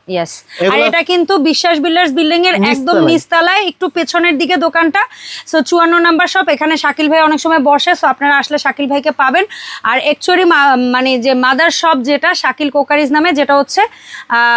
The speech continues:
Speaker 1: আমরা বলি ওইটাকে ক্যাপসুল লিফট, ওইটার পাশেই একশো তেত্রিশ নাম্বার দোকান। এই শপেও শাকিল ভাইকে পাবেন। So, আপনারা এই শপগুলোতে আসতে পারেন। Even though শাকিল ভাইয়ের আরও একটা শপ আছে, যেটা হচ্ছে নিউ সুপার মার্কেটের নিচতলায়, তিনশো বিরাশি নাম্বার শপ। আহ, আপনারা পোস্ট অফিস গেটে আসবেন, এসে কল দিবেন ভাইয়াদেরকে, ওরা লোক পাঠায় নিয়ে নিবে,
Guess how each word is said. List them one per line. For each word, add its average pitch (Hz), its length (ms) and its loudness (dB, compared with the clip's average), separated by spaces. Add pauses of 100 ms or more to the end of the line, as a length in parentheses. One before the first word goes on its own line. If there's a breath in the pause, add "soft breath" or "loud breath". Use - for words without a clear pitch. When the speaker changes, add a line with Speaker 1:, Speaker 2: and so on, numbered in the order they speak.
Speaker 1:
আমরা 277 240 0
বলি 330 220 0
ওইটাকে 330 360 -2
ক্যাপসুল 330 440 0
লিফট, 311 300 0
ওইটার 262 240 0
পাশেই 294 380 0
একশো 320 260 -2
তেত্রিশ 285 440 -2
নাম্বার 302 280 2
দোকান। 320 280 0 (300 loud breath)
এই 269 160 0
শপেও 320 320 0
শাকিল 302 300 0
ভাইকে 294 260 2
পাবেন। 294 340 0 (420 loud breath)
So, 285 60 2
আপনারা 285 440 2
এই 320 140 0
শপগুলোতে 339 520 0
আসতে 349 220 0
পারেন। 370 180 0
Even 359 420 0
though 339 120 2
শাকিল 294 280 -2
ভাইয়ের 339 200 2
আরও 311 180 2
একটা 339 260 0
শপ 277 240 0
আছে, 302 300 0 (400 loud breath)
যেটা 302 240 2
হচ্ছে 311 260 0
নিউ 320 280 4
সুপার 349 340 0
মার্কেটের 277 460 0
নিচতলায়, 294 420 0
তিনশো 320 360 0
বিরাশি 277 360 0
নাম্বার 233 300 0
শপ। 359 200 0
আহ, - 720 -2
আপনারা 302 260 0
পোস্ট 339 340 -2
অফিস 349 320 0
গেটে 359 200 0
আসবেন, 349 440 0
এসে 294 320 -2
কল 294 300 0
দিবেন 330 260 0
ভাইয়াদেরকে, 302 400 2
ওরা 285 140 4
লোক 269 220 0
পাঠায় 285 260 0
নিয়ে 285 180 2
নিবে, 294 220 2